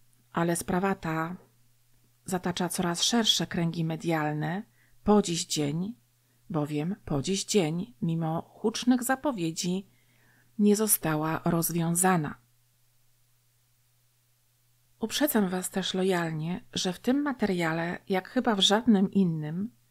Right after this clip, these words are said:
pojawią się niczym refreny "może", łamane przez "chyba", łamane przez "najprawdopodobniej" i tak dalej i tym podobnie. Na końcu dowiecie się,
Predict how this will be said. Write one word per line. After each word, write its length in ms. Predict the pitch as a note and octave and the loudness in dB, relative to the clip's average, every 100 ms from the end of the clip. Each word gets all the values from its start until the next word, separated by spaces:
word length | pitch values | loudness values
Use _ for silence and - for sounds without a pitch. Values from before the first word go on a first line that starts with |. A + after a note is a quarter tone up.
| _ _ _ _ | _ _ _ _
pojawią 460 | - A3+ A#3 A#3+ A#3 | 2 4 6 6 4
się 260 | - G#3+ | 4 4
niczym 360 | G#3+ A3+ - G3+ | 4 2 2 4
refreny 800 | G3+ G3 G3+ G3+ G3 F#3 F#3 - - - | 2 2 2 2 2 0 -2 -6 -16 0
"może", 800 | F#3+ A3+ B3+ A#3 A#3 G#3+ G#3+ G#3+ - - | 6 8 10 8 4 4 4 0 -6 -2
łamane 440 | F3+ E3+ F3 F3 E3+ | 2 4 2 0 0
przez 360 | - D#3+ - | 0 0 -2
"chyba", 840 | - - C#4 A3 A3+ G#3 G3 F#3+ - | -4 2 6 8 8 8 4 0 2
łamane 420 | F#3+ F#3 F3+ F3 | 4 6 4 0
przez 480 | - F3 E3 - - - - - - - | 0 -2 0 -2 -6 -16 -20 -20 -12 4
"najprawdopodobniej" 1300 | G#3 G#3+ G#3+ G3 F3+ F3 F3 F3+ G3+ G3 F#3 F3+ G#3 _ - | 6 8 6 4 4 0 2 4 4 2 -2 -2 -6 _ -6
i 100 | D#4 | -2
tak 240 | A3+ F#3+ | -2 -2
dalej 460 | E3+ D#3+ D#3+ E3+ - | -2 -2 -2 -4 -6
i 40 | |
tym 200 | - E3+ | -6 -6
podobnie. 560 | F3 D#3 C#3 - - - _ _ _ _ _ _ _ _ _ _ _ _ _ | -6 -6 -6 -10 -18 -20 _ _ _ _ _ _ _ _ _ _ _ _ _
Na 160 | G#3 G#3+ | 2 2
końcu 300 | B3 B3+ A#3+ | 4 4 4
dowiecie 420 | G#3+ G3+ A3 F3+ | 2 2 0 -2
się, 280 | - F3 | -2 -2